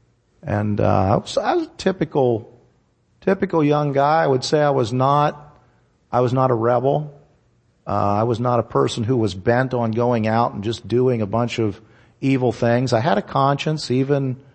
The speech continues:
even before I was really converted and tried to live a fairly good life, but I had, had different challenges, different problems with sin. Uh, that was a reality in my life.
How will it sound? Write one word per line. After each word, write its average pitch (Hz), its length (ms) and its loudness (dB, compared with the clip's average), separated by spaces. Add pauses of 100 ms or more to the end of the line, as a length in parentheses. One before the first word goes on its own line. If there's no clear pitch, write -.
(540)
even 135 280 0
before 127 300 0
I 127 80 4
was 113 160 0
really 123 220 2
converted 117 600 0
and 101 260 -2 (480)
tried 220 360 0
to 190 80 2
live 160 340 2
a 160 100 2
fairly 147 440 0
good 131 240 0
life, 120 400 2
but 123 100 2
I 117 120 2
had, 156 420 0 (360)
had 170 300 0
different 160 340 0
challenges, 135 600 2
different 135 340 -2
problems 127 540 0
with 104 140 -2
sin. 113 560 0 (1900)
Uh, 107 280 2
that 123 200 2
was 117 160 -2
a 117 40 -4
reality 110 540 2
in 95 100 -4
my 92 140 -6
life. 95 500 -2